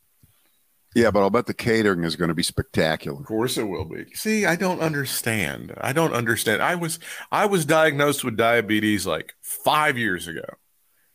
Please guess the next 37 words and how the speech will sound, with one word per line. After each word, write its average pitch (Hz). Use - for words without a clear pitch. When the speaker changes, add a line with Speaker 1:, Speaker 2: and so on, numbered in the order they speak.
Speaker 2:
And 127
I 208
was 147
freaked -
out. 110
I'm 110
like, 110
"I 123
gotta 156
do 220
something." 156
And 151
I 139
lost 147
a 202
bunch 185
of 196
weight, 185
and 143
I 131
got 156
myself 175
healthy, 175
and 170
I 135
worked 147
out, 147
and 131
I 117
changed 190
my 226
diet. 170
I 120
made 147
a 196
lifestyle 175
change 165